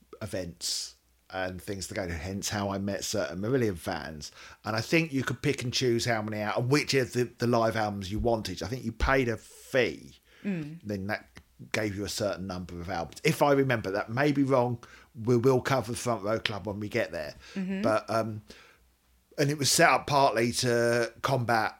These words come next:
Speaker 1: bootlegs and piracy, which was out there. It was like Marillion's official bootleg selection. So the
Speaker 2: Right.
Speaker 1: albums weren't given a, uh, you know, proper mastering or kind of, you know, production.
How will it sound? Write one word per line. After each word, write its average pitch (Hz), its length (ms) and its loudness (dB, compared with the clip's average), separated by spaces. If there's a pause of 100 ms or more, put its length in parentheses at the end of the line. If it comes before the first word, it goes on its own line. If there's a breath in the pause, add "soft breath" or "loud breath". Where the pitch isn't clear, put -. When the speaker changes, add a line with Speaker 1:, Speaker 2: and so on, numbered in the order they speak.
(140)
Speaker 1:
bootlegs 110 360 4
and 101 100 -6
piracy, 120 480 2
which 78 220 -12
was 85 100 -4
out 82 160 -4
there. 82 100 -4
It - 100 -10
was 98 120 -6
like 104 160 -2
Marillion's 113 460 -4
official 107 380 -4 (160)
bootleg 104 520 -2
selection. 117 500 0
So 85 140 -8
the 107 80 0
Speaker 2:
Right. 135 80 4
Speaker 1:
albums 147 420 2
weren't 120 460 -2
given 101 420 -2 (120)
a, 98 420 -6 (1040 soft breath)
uh, 113 160 2 (300)
you 123 140 0
know, 95 80 -2
proper 104 440 -2 (560)
mastering 101 1040 0
or 95 240 -4
kind 101 200 -6
of, 95 160 -8
you 101 80 -6
know, 87 100 -6
production. 92 640 -6